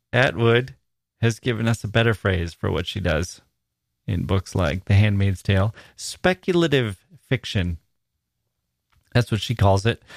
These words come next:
This is more along the lines of Kurt Vonnegut or Shirley Jackson's The Lottery. It feels like science fiction because it's not the present. It's the distant past, or it's the future,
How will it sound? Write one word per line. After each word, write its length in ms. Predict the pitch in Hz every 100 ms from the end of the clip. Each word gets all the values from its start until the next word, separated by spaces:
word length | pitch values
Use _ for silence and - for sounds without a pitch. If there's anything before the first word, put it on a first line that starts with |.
| -
This 220 | 180 -
is 80 | 175
more 180 | 165 165
along 300 | 160 156 151
the 100 | 139
lines 420 | 131 131 135 117
of 120 | 95
Kurt 240 | - 120 113
Vonnegut 640 | 127 175 151 143 135 127
or 100 | 98
Shirley 400 | 104 127 120 120
Jackson's 640 | 101 104 107 - 110 104 -
The 160 | 104
Lottery. 600 | 101 104 107 107 104 107 - - 92
It 120 | 113
feels 440 | - 143 151 151
like 180 | 143 135
science 380 | - 120 120 -
fiction 400 | 117 - 117 127
because 320 | 139 107 101
it's 140 | 98 110
not 200 | 98 104
the 60 |
present. 540 | 104 104 95 98 123 _ _ _ -
It's 200 | 117 -
the 100 | 101
distant 500 | 101 104 - 101 -
past, 560 | 101 104 95 104 - 107
or 280 | 98 95 - _ -
it's 180 | 113 -
the 100 | 104
future, 540 | - 131 - 117 120